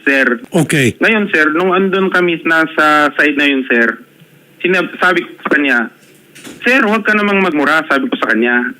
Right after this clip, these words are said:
Speaker 1: Ang ginawa niya, sir, di siya sumagot, sir. Nag-dirty finger siya, sir, din gamit ang kanang kamay, sir, itinaas niya yung kanang bahagi nung t-shirt niya.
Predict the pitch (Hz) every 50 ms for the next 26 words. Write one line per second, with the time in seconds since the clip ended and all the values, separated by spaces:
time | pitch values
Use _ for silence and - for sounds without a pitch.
0 | - - _ - - - 196 220 220 220 214 202 190 185 196 196 190 190 185 180
1 | 175 170 165 - 131 127 127 127 156 160 175 151 - 143 131 131 120 123 117 -
2 | - 123 123 120 120 - - - - 123 113 120 127 156 180 175 - 185 180 -
3 | 190 196 190 180 190 175 - 185 165 - 170 160 160 151 147 143 139 147 151 151
4 | 151 156 156 - - - - _ _ _ - - 151 175 190 196 196 - - 185
5 | 180 170 175 170 165 165 165 160 151 - 156 156 151 147 135 - 139 127 135 127
6 | - 139 - 147 156 160 160 147 151 147 147 - - - 147 143 139 135 135 139
7 | 139 139 139 131 - 131 131 127 127 123 127 123 120 117 120 117 135 143 151 147
8 | 147 147 143 147 147 147 147 147 147 143 - _ - 156 147 143 - 151 131 -
9 | - - 120 113 107 107